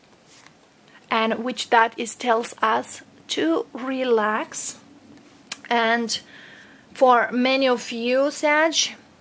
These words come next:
Apple Dragon gives you that you need to take care of more of your health,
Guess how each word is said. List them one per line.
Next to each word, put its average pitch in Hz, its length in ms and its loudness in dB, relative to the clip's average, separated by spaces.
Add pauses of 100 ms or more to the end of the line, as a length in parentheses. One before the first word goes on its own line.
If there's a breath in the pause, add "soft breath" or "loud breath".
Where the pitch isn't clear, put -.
(180)
Apple 240 380 2
Dragon 240 560 2
gives 214 320 -2
you 240 420 4
that 226 460 2
you 302 540 2 (100)
need 233 320 0
to 240 100 -6
take 220 240 0
care 226 200 2
of 208 100 -6
more 226 420 2
of 214 160 -2
your 220 160 0
health, 277 680 -2